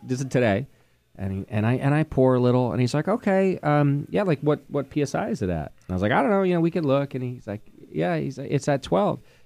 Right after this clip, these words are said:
You know, it needs to be at, like, thirty." And I was like,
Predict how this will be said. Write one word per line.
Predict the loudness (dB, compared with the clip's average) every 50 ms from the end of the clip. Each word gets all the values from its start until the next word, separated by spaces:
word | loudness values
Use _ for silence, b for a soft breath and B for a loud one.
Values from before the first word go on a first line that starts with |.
| b b
You | -2 0
know, | 0
it | 2
needs | 2 0 -2 -2
to | -2
be | 0
at, | 0 0
like, | -2 -4 -6 -8
thirty." | -4 -2 -2 -2 -2 -4 -6 -10 b b b b b b b b b
And | 0 2 2 4
I | 4 2
was | 2 2 2
like, | 2 2 2 0